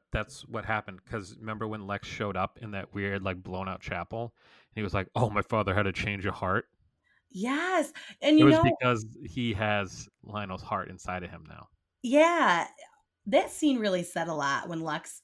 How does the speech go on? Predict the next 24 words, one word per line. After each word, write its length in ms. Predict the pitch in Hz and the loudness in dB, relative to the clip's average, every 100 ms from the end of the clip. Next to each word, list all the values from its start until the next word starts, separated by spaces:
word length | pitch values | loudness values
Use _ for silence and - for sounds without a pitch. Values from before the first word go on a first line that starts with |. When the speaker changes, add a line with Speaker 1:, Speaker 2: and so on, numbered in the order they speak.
| 175 | -10
Speaker 2:
and, 180 | 165 160 | -8 -6
um, 480 | 160 151 151 151 - | -4 -4 -4 -8 -8
Clark 300 | 175 156 - | -2 -2 -2
finally 340 | 160 156 156 | -6 -4 -4
meet 200 | 156 151 | -6 -6
up, 300 | 139 170 202 - - - | -6 -6 -8 -18 -20 -12
because 640 | 233 214 202 233 214 190 - - - _ _ - | -10 -4 2 4 4 0 -10 -20 -20 _ _ -8
I 280 | 214 302 415 - | 0 0 0 -4
think 420 | 233 226 277 - _ _ _ _ 202 | -4 -2 -4 -8 _ _ _ _ -2
that 220 | 202 208 | 0 0
even 240 | 220 214 | -2 0
though 140 | 202 190 | 0 -2
he's 460 | 208 208 190 - _ _ _ - | -4 -6 -6 -12 _ _ _ -8
the 140 | 170 | -6
bad 360 | 165 160 165 170 | -2 0 0 0
guy, 420 | 190 196 220 226 - - - | 0 0 -2 -8 -14 -10 -2
that 160 | 185 | -2
he 460 | - 226 226 240 - - _ - | -2 -8 -8 -8 -10 -16 _ -20
still 480 | - - 202 196 208 | -18 -6 0 0 0
has 420 | 208 190 185 - | 2 2 0 -4
a 80 | 170 | -10
lot 300 | 170 165 160 | -2 0 0
of 200 | 160 156 | -2 -8
belief 500 | 160 151 156 214 - | -6 -6 -6 -8 -12